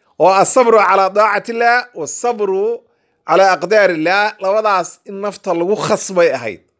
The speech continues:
Oo waa lagu joojinayaa, tanna waa laga celinayaa, oo waa laga reebayaa nafta. Oo waa loo diidayaa. الصبر عن معصية الله. Waa laga celinayaa oo xumaantii, "إن النفس لأمارة بالسوء."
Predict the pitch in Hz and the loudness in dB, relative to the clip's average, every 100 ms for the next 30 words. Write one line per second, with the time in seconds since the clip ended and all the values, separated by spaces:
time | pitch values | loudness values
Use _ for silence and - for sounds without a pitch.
0 | _ _ _ _ _ _ _ 190 190 190 | _ _ _ _ _ _ _ 4 6 6
1 | 196 226 - - 175 - 170 135 120 - | 4 -2 -8 -6 -6 -6 -12 -10 -12 -12
2 | 220 233 226 214 185 180 220 - 202 196 | -8 -2 2 2 2 0 -2 -2 -2 -2
3 | 175 131 123 139 160 _ _ _ - 156 | -4 -6 -4 -6 -6 _ _ _ -8 0
4 | 165 160 220 190 185 156 139 127 123 - | 2 2 2 2 0 0 -4 -6 -8 -12
5 | _ _ _ _ _ _ _ 135 151 160 | _ _ _ _ _ _ _ 0 4 6
6 | 165 190 165 151 139 127 110 87 - _ | 6 4 4 -6 -4 -4 -4 -6 -10 _
7 | _ _ 147 143 - 196 196 202 233 - | _ _ -4 -2 2 2 4 2 2 -4
8 | _ _ _ _ 165 170 170 165 - 190 | _ _ _ _ -4 -2 0 -2 -2 -4
9 | 151 139 127 117 95 131 170 190 233 196 | -6 -6 -4 -4 -2 0 2 2 0 0
10 | 190 175 135 139 165 160 156 80 147 185 | -2 -2 -4 -2 -2 -4 -10 -8 -4 -4
11 | 202 - 131 151 147 180 160 165 160 147 | -4 -8 -12 -8 -6 -6 -4 0 0 0
12 | 147 190 185 - 165 151 147 - 233 208 | 0 2 2 0 -4 -8 -10 -6 -2 -2